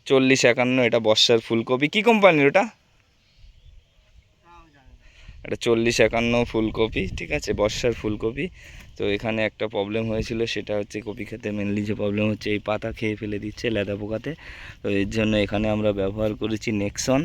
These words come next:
পনেরো লিটারে তিরিশ এমএল করে, আর ওর সাথে সিলিকন স্প্রেডার একটা স্প্রে করেছিলাম। আর একটা প্রবলেম হচ্ছে, সেটা হচ্ছে গাছে ঝলসা লেগেছে, এরম পাতাগুলো সব হলুদ হয়ে যাচ্ছে।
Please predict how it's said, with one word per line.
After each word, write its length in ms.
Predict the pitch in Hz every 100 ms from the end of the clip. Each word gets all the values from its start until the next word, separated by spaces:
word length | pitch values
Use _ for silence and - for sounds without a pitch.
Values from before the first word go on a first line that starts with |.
| 170 - - - - - 104 98
পনেরো 240 | 104 104
লিটারে 340 | 104 107 110 110
তিরিশ 280 | 98 101 -
এমএল 240 | 110 113
করে, 220 | 113 127 202 - _ _ - 95
আর 220 | 107 104 87
ওর 80 | 104 -
সাথে 240 | 104 101 104 101 101 -
সিলিকন 420 | 110 110 120 113 - -
স্প্রেডার 340 | - 110 107 107
একটা 200 | 104 104 98
স্প্রে 220 | - 110 113
করেছিলাম। 380 | 113 - 143 147 101
আর 80 | 107
একটা 160 | - 113
প্রবলেম 380 | 110 101 104 110
হচ্ছে, 240 | 110 110 127 -
সেটা 180 | 110 104
হচ্ছে 280 | 104 - 131 - - - - - -
গাছে 240 | 98 101 104 101
ঝলসা 320 | 104 107 -
লেগেছে, 340 | 117 110 123 143
এরম 180 | 113 110 110
পাতাগুলো 380 | 107 107 107 110
সব 180 | 113 107 107
হলুদ 240 | 113 120 107
হয়ে 160 | 98 92
যাচ্ছে। 340 | 104 - -